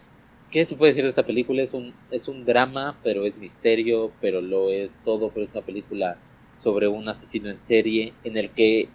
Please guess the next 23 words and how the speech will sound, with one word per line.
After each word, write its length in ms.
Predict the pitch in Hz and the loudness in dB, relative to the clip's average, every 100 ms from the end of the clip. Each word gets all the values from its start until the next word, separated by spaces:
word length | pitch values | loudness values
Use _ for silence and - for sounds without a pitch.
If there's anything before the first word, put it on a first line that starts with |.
| - | -12
el 100 | 110 | -8
personaje 420 | - 104 123 139 156 | -4 -4 -2 -2 -2
secundario 720 | 117 101 104 123 123 120 127 | -6 -6 4 6 6 6 4
logra 280 | 117 117 113 | 2 2 2
tanta 300 | - 120 123 | 0 0 -2
importancia, 640 | 117 95 - 104 127 123 | -2 -2 0 0 -2 -2
pues 140 | - | -2
ya 80 | 98 | -2
es 80 | 90 | -2
por 180 | - 98 | 0 0
algo, 280 | 104 90 87 | 0 -2 -10
¿no? 40 | - - | -14 -6
O 20 | |
sea, 180 | 95 - | -6 -2
Hannibal 400 | 113 110 104 98 | -2 -2 -6 -4
Lecter 320 | 98 - 104 | -4 -2 -6
no 200 | 101 120 - | -6 -10 -6
es 60 | |
el 80 | 123 | -6
protagonista 640 | - 98 92 92 98 92 98 | -6 -4 -2 -2 -6 -4 -2
de 120 | 95 | -2
esta 180 | - 95 | -4 -6
película, 560 | 92 95 - 107 104 | -4 -8 -6 -6 -6